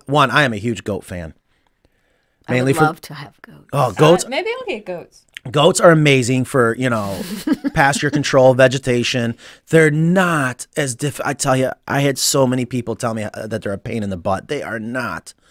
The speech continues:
Speaker 1: Just like I've had people tell me, "Oh, chickens are a pain in the butt." It's, it's, you gotta have the right setup. And again, when it comes to goats, I did a bunch of research and I learned a lot from a gentleman on YouTube in Africa.
Speaker 3: Mm-hmm.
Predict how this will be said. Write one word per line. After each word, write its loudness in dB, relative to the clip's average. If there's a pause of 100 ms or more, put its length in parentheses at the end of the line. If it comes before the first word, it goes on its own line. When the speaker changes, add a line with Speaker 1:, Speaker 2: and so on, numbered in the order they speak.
(220)
Speaker 1:
Just -2
like 6
I've 4
had 6
people 2
tell 0
me, -2
"Oh, -2
chickens -6
are 0
a -2
pain -4
in -4
the -6
butt." -2
It's, -6
it's, -4
you -4
gotta 6
have 8
the 2
right 0
setup. -6 (440)
And 2
again, 2
when 4
it 0
comes 4
to 4
goats, 2 (440)
I -2
did 6
a 6
bunch 4
of 2
research 0
and -4
I 2
learned 2
a 4
lot 2
from -6
a -4
gentleman -4
on 0
YouTube 0
in -2
Africa. -6 (200)
Speaker 3:
Mm-hmm. -20